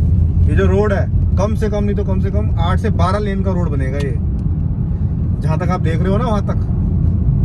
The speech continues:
पिलर तक, मेट्रो के पिलर तक। अब देखो, अब गवर्नमेंट कितना काम करवा रही है। और साथ ही साथ एशिया का सबसे बड़ा इको पार्क बन रहा है।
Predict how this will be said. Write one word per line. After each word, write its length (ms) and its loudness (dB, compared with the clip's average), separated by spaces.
पिलर 220 2
तक, 160 0
मेट्रो 300 0
के 80 0
पिलर 240 2
तक। 280 2
अब 120 2
देखो, 180 2
अब 220 4
गवर्नमेंट 380 4
कितना 260 4
काम 220 2
करवा 220 2
रही 120 2
है। 120 2
और 120 -2
साथ 300 -2
ही 60 -2
साथ 460 -2
एशिया 360 2
का 240 -2
सबसे 480 -2
बड़ा 280 -2
इको 220 0
पार्क 240 -2
बन 120 -2
रहा 200 -2
है। 60 -4